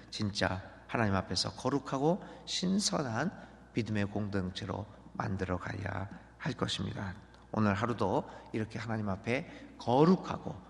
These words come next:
신선한 제물과 같은 삶을 살아가는 여러분들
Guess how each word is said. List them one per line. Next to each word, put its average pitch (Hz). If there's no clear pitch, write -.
신선한 135
제물과 143
같은 143
삶을 127
살아가는 104
여러분들 107